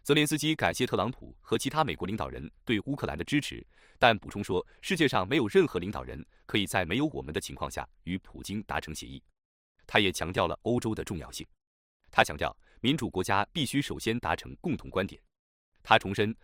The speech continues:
乌克兰的未来属于欧盟。不过，泽连斯基同样呼吁欧洲国家增强国防力量。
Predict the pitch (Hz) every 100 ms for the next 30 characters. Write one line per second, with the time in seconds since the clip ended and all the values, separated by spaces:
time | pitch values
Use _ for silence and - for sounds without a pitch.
0 | - - 185 117 90 117 151 71 73 -
1 | - 67 - - 139 65 65 _ _ _
2 | _ _ _ 110 107 - - _ - 135
3 | 135 135 131 131 - 127 151 95 127 92
4 | - 120 117 69 80 80 87 _ - 123
5 | - 71 - 101 - 104 -